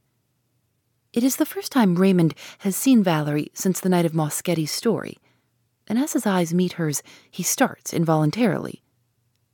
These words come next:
What is it? This change, this transformation, which has taken eight years off the age of this woman, and restored her as she was on that night when he first saw her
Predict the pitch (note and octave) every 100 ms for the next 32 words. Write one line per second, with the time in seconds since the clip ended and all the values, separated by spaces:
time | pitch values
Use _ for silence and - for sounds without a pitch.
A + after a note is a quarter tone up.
0 | _ _ _ _ _ _ _ _ _ _
1 | - E3+ C4 D4+ - - - _ _ _
2 | _ _ F3+ G3+ G3+ - C#4 G3 - -
3 | - - - - F3+ - - A#3 G#3 -
4 | G3+ A#3+ G#3+ - - - - F#3 - F3+
5 | G3 G3 F3 - A#3+ B3 - G3 G#3 B2+
6 | - - - - - _ D#3+ - - -
7 | G#3+ C3+ C#3 - C3+ - D3+ - _ _
8 | _ _ - G3+ G#3+ - C4+ A3+ F#3+ -
9 | - - _ F#3 - G3+ G3 F#3+ F3 E3
10 | - - F3+ F3 - _ _ - F#3+ F3
11 | - F#3+ - A#3+ A3 C3+ -